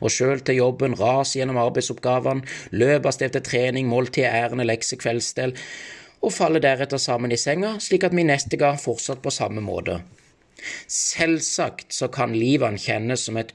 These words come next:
uavbrutt snøskred av aktiviteter og oppgaver, men det finnes faktisk mange tilfeller hvor man kan oppdage overgangen mellom gjøremålene. Et av de stedene hvor overgangene synes tydelig, er med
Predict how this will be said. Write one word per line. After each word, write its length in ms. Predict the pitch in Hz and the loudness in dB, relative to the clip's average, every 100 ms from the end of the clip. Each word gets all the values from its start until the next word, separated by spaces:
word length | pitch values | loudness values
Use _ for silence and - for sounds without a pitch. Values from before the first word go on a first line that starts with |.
| - | -2
uavbrutt 640 | 113 123 151 135 139 131 - | 0 4 4 4 0 0 -2
snøskred 920 | - 117 127 131 - - 156 120 107 | 0 2 2 2 -2 0 0 2 0
av 140 | 113 | -2
aktiviteter 880 | - 113 113 - 120 131 131 104 104 | -2 0 0 2 0 0 0 -2 2
og 240 | 107 101 | 2 2
oppgaver, 440 | - 110 113 101 90 - - - | 2 2 2 0 -4 -6 -12 -6
men 200 | - 135 | 0 2
det 100 | 165 - | 2 0
finnes 400 | 156 170 185 - | 0 2 0 -2
faktisk 560 | 175 175 - 123 - 113 | -4 -4 -2 -2 -2 -2
mange 480 | 123 147 175 196 190 | 0 2 2 0 0
tilfeller 640 | 135 127 127 151 147 101 - - - | 0 0 0 2 2 0 -4 -12 0
hvor 140 | 131 135 | 2 4
man 220 | 135 131 | 2 0
kan 180 | 139 120 - | -2 -2 -2
oppdage 520 | 147 - 165 151 123 | -4 -2 0 2 0
overgangen 640 | - 113 123 143 147 143 113 | 2 2 2 2 2 0 0
mellom 240 | 117 117 101 | 2 2 2
gjøremålene. 640 | 104 101 120 120 95 - - _ _ _ _ _ _ _ _ - - - - - | 0 2 2 2 2 -4 -16 _ _ _ _ _ _ _ _ -18 -14 -14 -14 -2
Et 240 | 180 180 | -2 2
av 80 | 196 | 2
de 120 | 165 160 | 4 4
stedene 380 | 147 131 156 143 | 4 4 4 2
hvor 240 | 131 - - | 0 0 2
overgangene 580 | 127 139 160 165 139 117 | 4 4 2 2 0 -2
synes 300 | - 135 131 | -2 -4 -2
tydelig, 380 | 139 - 226 220 - 123 | 0 2 2 0 -4 0
er 120 | 131 | 2
med 160 | 143 | 2